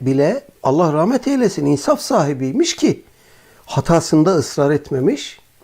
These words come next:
Kitabında hatalar bulunabileceğini söylüyor. Usulüddin ilmini tahsil etmediğini itiraf ediyor. Ama bugün Kitab-ı Tevhid isimli bu kitap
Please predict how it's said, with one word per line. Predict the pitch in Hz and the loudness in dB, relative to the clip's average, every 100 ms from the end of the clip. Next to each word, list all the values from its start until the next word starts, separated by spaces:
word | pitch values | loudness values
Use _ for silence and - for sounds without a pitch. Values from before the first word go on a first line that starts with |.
| _ _ _ _ _ - | _ _ _ _ _ -14
Kitabında | - 262 214 196 226 165 | -4 0 2 2 2 0
hatalar | 175 - 220 220 247 180 | -2 0 2 2 2 2
bulunabileceğini | 185 196 196 185 185 185 185 185 240 | 2 4 2 2 2 2 2 2 2
söylüyor. | - 247 190 151 139 123 123 _ - - - | -2 2 2 4 0 0 -4 _ -20 -20 -6
Usulüddin | 180 - 220 202 185 233 | -2 0 2 2 2 2
ilmini | 214 190 196 202 | 2 4 4 2
tahsil | 196 175 - 208 | 2 -2 -2 2
etmediğini | 196 233 214 180 165 165 151 | 2 2 0 0 4 4 4
itiraf | 139 - 160 214 | 0 0 0 0
ediyor. | 165 120 135 247 - - | 0 2 2 2 -2 0
Ama | 190 196 175 175 - _ _ _ 151 | 2 4 2 0 -12 _ _ _ 0
bugün | 226 160 165 269 294 _ _ | 2 4 2 2 -2 _ _
Kitab-ı | 185 - 170 143 143 - | -4 0 0 0 -4 -2
Tevhid | 156 156 202 | 0 0 0
isimli | 143 - 135 113 151 | -4 -6 -4 -4 -2
bu | 190 | -4
kitap | 123 185 240 - | -4 -2 -4 -4